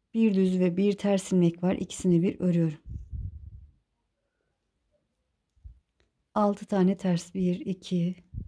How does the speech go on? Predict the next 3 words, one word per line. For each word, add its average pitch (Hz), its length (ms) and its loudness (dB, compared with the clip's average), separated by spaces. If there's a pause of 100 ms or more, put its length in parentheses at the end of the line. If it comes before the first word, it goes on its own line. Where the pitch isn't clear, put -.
üç, 185 520 -2 (460)
dört, 185 600 0 (460)
beş, 190 560 -2